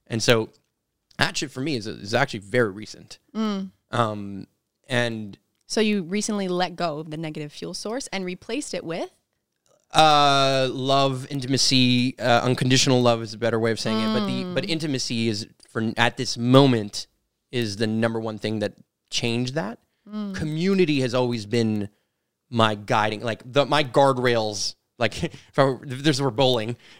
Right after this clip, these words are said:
Speaker 1: and <laughs> if I had those gutter,
Speaker 2: Mm-hmm.
Speaker 1: those gutter rail, you know, gutter guards or whatever,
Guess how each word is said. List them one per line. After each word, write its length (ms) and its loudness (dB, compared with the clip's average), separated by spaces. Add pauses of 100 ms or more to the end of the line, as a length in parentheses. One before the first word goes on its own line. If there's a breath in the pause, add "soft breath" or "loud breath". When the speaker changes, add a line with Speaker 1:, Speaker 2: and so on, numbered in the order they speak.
Speaker 1:
and 100 2
<laughs> 200 2
if 180 4
I 60 6
had 160 4
those 280 2
gutter, 320 6
Speaker 2:
Mm-hmm. 80 0
Speaker 1:
those 180 2
gutter 340 6
rail, 400 2
you 140 -2
know, 60 0
gutter 260 2
guards 380 2
or 40 -2
whatever, 320 -2